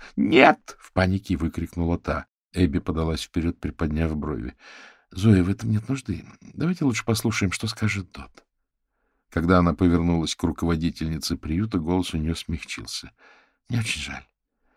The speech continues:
Но, как вы наверняка понимаете, это дело держит нас всех в большом напряжении. И шериф уже сказал нам, что вам можно доверять, что вы просто замечательная женщина, которая так много сделала для местного сообщества.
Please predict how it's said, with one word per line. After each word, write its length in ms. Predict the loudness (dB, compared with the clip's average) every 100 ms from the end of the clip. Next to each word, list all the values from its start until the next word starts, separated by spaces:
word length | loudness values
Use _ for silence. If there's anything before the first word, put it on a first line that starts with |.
| _ -4
Но, 140 | -2 -2 -4
как 200 | -4 0
вы 60 | 2
наверняка 480 | 4 4 2 0
понимаете, 580 | -2 0 2 2 2 0
это 140 | -8 -4
дело 260 | -2 -2
держит 400 | 0 -2 -2 -6
нас 140 | -8 -8
всех 240 | -8 -8
в 40 |
большом 380 | -4 -4 -4 -4
напряжении. 640 | -6 -6 -6 -4 -8 -14 -20 _ _ _ _ _
И 160 | 0 2
шериф 400 | 4 4 4 2
уже 160 | -2
сказал 440 | -2 -2 0 2 2
нам, 180 | 2 0
что 180 | -2
вам 180 | -2 0
можно 340 | 0 0 0 0
доверять, 500 | 0 -2 -4 -6 _ _ _ -18 -18 -16
что 180 | 0 2
вы 80 | 4
просто 320 | 4 0 -2
замечательная 720 | 0 0 0 -4 -2 -2 -2
женщина, 480 | -2 -2 -2 -4 -10
которая 380 | -10 -6 -2 -2
так 220 | -2 -6
много 240 | -4 -2 -2
сделала 500 | -4 -4 -2 -4 -6
для 180 | -8 -6
местного 400 | -6 -6 -8 -8
сообщества. 760 | -10 -10 -8 -10 -10 -12 -14